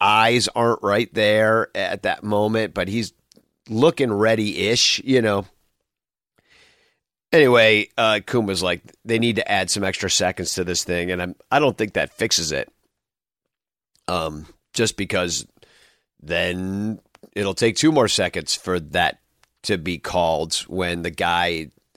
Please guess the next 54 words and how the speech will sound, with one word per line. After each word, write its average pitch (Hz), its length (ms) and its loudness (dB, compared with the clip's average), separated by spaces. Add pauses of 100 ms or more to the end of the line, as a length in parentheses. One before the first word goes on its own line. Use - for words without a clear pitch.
(200)
just, - 440 -8 (440)
I 90 100 -2
don't 85 140 -6
know, 82 100 -6
ma-, 90 160 -4 (720)
isn't 110 320 0
l-, 104 200 -4
exactly 113 680 2
looking 107 360 0
at 92 120 -2
the 85 80 -10
pitcher 90 360 0
for 90 140 -2
that 78 200 -2
moment, 78 420 -4
you 92 120 -6
know, 78 260 -6
and 90 380 -10 (500)
fine, 143 300 6
it, 110 160 4
it, 120 180 0
you 123 140 0
put 151 200 6
it 139 60 6
on 131 100 6
the 117 80 0
batter, 104 320 2
the 95 100 -2
rules 104 300 2
look 98 180 -2
on 87 120 -2
the 90 60 -4
pitcher, 78 340 -4
but 78 260 -4
at 87 140 -6
the 82 80 -12
pitcher. 80 340 -6
But 87 220 -6
either 180 180 4
way, 156 140 6
it 120 100 0
pissed 117 240 0
off 90 180 0
Coom 98 220 -6
Dog 82 260 -4
because 85 340 -8
he's 90 180 -6
like, 82 180 -6
"That's 85 240 -6
not 67 160 -8
baseball." 58 460 -8
And 226 140 4
I 214 100 8
agree. 165 340 2